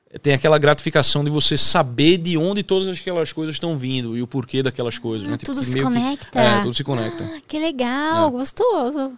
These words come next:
Speaker 1: É.
Speaker 2: Vamos ver. Ó, o Guardião Secreto. Salve, Guardião! Você acha que a série O Senhor dos Anéis vai ser, é, um, um f-, uma,
Speaker 1: Eu acho que
Speaker 2: um
Speaker 1: ele quis dizer um
Speaker 2: flor?
Speaker 1: flop.
Speaker 2: Ah, um flop.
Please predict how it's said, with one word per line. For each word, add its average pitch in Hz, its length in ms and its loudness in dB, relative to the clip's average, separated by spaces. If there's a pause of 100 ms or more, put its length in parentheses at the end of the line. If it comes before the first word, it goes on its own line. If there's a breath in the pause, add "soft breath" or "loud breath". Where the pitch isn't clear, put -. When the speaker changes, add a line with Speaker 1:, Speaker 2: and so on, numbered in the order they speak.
Speaker 1:
É. 101 220 -10 (240)
Speaker 2:
Vamos 220 160 -20 (140)
ver. 262 260 -20 (480)
Ó, 277 80 -2
o 269 40 -2
Guardião 254 340 0
Secreto. - 500 -4
Salve, 415 320 2
Guardião! 392 760 2 (360 soft breath)
Você - 180 -8
acha 403 200 -4
que 392 100 -6
a 339 80 0
série 285 320 -2
O 285 40 -10
Senhor 302 200 -8
dos 226 140 -6
Anéis 220 500 -4 (240 soft breath)
vai 349 200 0
ser, 339 480 0
é, 254 520 -2 (100)
um, 262 520 -12 (220)
um 269 80 -16
f-, - 340 -18
uma, 226 140 -2
Speaker 1:
Eu - 100 8
acho - 140 4
que 233 40 4
Speaker 2:
um - 40 0
Speaker 1:
ele - 40 -4
quis 156 120 0
dizer 240 100 6
um 302 100 8
Speaker 2:
flor? 427 120 6
Speaker 1:
flop. 202 240 6 (240)
Speaker 2:
Ah, 302 100 -4
um 320 40 -6
flop. 233 340 -2